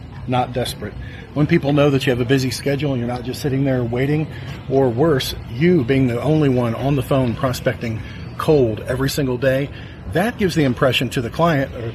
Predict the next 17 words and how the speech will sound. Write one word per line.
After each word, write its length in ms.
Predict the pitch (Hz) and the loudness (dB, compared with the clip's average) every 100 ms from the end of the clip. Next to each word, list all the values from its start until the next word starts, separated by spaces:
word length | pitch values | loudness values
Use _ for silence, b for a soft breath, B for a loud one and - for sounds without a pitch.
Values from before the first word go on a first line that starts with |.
| - | -10
potential 400 | - 170 170 147 | -4 -2 -2 -4
client 380 | - 120 120 120 B B B B B - | -6 -8 -8 -10 B B B B B 0
that 80 | 151 | 4
you 80 | 160 | 4
have 100 | 165 | 4
nothing 300 | 160 151 135 | 2 2 4
better 240 | 151 135 | 4 4
to 80 | 123 | 2
do. 240 | 107 92 - | -2 -6 -10
There 120 | 123 123 | -6 -2
should 240 | - 160 | 0 0
be 100 | 156 | -2
somebody 340 | - 147 135 | 0 0 2
else 220 | 131 127 131 | 0 0 -4
in 80 | |
that 220 | 117 117 - | -4 -6 -6
seat. 260 | 139 98 | -6 -6